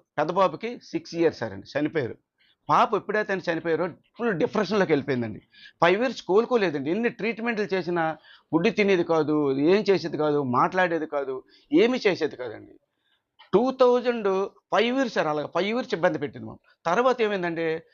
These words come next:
కరోనా వచ్చేసింది. ఈ కరోనా రావడంలో మా అగ్రిమెంట్ చేసుకున్నది కొద్దిగా లేట్ అయింది సార్.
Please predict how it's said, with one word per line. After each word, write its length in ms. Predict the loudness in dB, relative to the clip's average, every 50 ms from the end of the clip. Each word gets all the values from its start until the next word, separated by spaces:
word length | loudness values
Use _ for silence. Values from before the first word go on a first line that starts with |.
| _ _ _ 0
కరోనా 300 | 0 2 2 2 2 2
వచ్చేసింది. 480 | 0 -2 -6 -10 -16 -18 -20 _ _ _ _ _ _ _ _ _ _ -20 -12 _ 0 2 2
ఈ 80 | 4
కరోనా 380 | 4 4 6 6 6 4 2 0
రావడంలో 640 | 0 0 0 0 0 -2 -2 -2 -4 -4 -4 -4 -2
మా 100 | -2 -2
అగ్రిమెంట్ 540 | 0 -2 -2 -4 -4 -4 -2 -4 -2 0 0
చేసుకున్నది 440 | 0 0 0 -2 -4 -4 -4 -4 -4
కొద్దిగా 280 | -4 -4 -2 -2 -2
లేట్ 340 | 0 2 2 4 4 4 4
అయింది 240 | 2 0 -2 -4 -6
సార్. 160 | -12 -14 -16